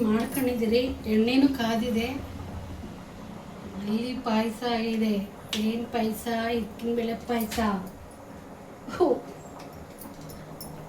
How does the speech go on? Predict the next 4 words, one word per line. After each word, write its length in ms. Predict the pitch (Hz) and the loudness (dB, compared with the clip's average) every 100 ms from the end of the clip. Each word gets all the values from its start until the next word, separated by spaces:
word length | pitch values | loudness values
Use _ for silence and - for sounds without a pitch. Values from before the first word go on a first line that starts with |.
| - - - - - - - - 220 | -14 -14 -16 -14 -14 -14 -14 -10 -4
ಅದಕ್ಕೆ 340 | 208 220 - 254 - | -2 -2 0 -2 0
ಕಾಂಬಿನೇಷನ್ನು 800 | 220 208 240 240 220 240 226 247 349 - - - - - - - | 2 2 2 0 0 0 0 2 0 0 -8 -14 -14 -14 -12 -4
ಪೂರಿ. 720 | 214 220 240 233 220 226 220 190 180 - - - - - - - - - - - - - - - - - - - - - - - - - - - - - - - - - - - - - - - - - - - | 0 2 4 4 4 4 2 0 -2 -8 -12 -12 -12 -8 -8 -8 -6 -4 -2 -2 -4 -6 -8 -10 -8 -8 -8 -10 -10 -12 -12 -12 -10 -10 -8 -10 -10 -12 -12 -12 -12 -12 -10 -10 -10 -10 -10 -10 -10 -12 -12 -8
ಪೂರಿ, 360 | 269 285 302 | 0 4 4